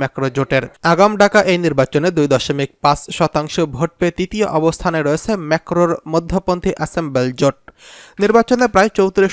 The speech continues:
শতাংশ ভোট পেয়ে শীর্ষ স্থানীয় দখল করা মেরিন লে পেনের কট্টর ডানপন্থী দল ন্যাশনাল জার্লি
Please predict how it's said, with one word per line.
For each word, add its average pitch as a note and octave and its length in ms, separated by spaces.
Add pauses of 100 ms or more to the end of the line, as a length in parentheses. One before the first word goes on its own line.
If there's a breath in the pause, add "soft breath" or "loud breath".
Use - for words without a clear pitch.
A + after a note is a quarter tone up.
শতাংশ F3+ 300 (200)
ভোট E3+ 160 (100)
পেয়ে G3 220
শীর্ষ E3+ 260 (240)
স্থানীয় D#3+ 380
দখল D#3+ 280
করা E3 140 (100)
মেরিন F3 240 (120)
লে E3 80 (100)
পেনের E3+ 280 (120)
কট্টর E3+ 400
ডানপন্থী E3 540
দল D3 120 (440 loud breath)
ন্যাশনাল G3 400 (280)
জার্লি E3 360